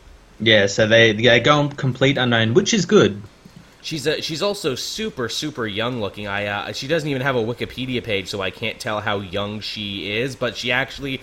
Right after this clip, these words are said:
Speaker 2: like, legitimately seems to be eighteen for this Teen Titans show.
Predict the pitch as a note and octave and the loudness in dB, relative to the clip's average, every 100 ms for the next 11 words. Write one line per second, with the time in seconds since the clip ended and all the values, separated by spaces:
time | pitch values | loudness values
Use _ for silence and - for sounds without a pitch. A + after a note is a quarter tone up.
0 | - - - B2+ C3 - - - C3 D#3 | -14 -20 -6 -2 -2 -6 -18 -8 0 2
1 | B2 G2 D3 D#3+ D3+ D3+ C#3+ C#3+ C#3+ C#3 | 0 -2 -2 0 2 2 0 0 -2 -4
2 | - C#3 C#3 - A#2+ C3 A#2 B2 G#2 - | -4 -4 -6 -8 -6 -4 -2 -4 -6 -6
3 | D3 D3 A#2+ - A#2+ A2 G#2+ G2+ - A#2 | -4 -4 -6 -6 -4 -2 -4 -6 -8 -8
4 | A2 G2 A#2 G#2+ G2 F#2 - G2+ E2 E2 | -8 -4 -4 -4 -8 -8 -6 -6 -6 -10
5 | D#2+ | -12